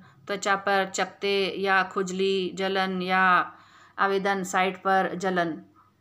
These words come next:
ऐसे दुष्प्रभाव लगातार महसूस होते हैं और जल्द ही समाप्त नहीं होते हैं, तो आप इस क्रीम का इस्तेमाल बंद करें और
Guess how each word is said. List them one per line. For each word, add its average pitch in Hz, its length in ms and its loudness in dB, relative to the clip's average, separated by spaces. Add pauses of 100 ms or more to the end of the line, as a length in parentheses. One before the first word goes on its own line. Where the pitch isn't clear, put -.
(1120)
ऐसे 202 240 -4
दुष्प्रभाव 202 580 0
लगातार 196 500 2
महसूस 190 400 -4
होते 190 220 -4
हैं 202 240 -4
और 190 300 4
जल्द 190 240 -2
ही 202 120 -2
समाप्त 190 380 2
नहीं 185 240 -4
होते 196 240 -8
हैं, 202 220 -8
तो 196 100 -4
आप 180 280 6
इस 190 140 -8
क्रीम 196 320 -6
का 190 160 2
इस्तेमाल 185 540 2
बंद 180 300 0
करें 190 240 -2
और 185 420 4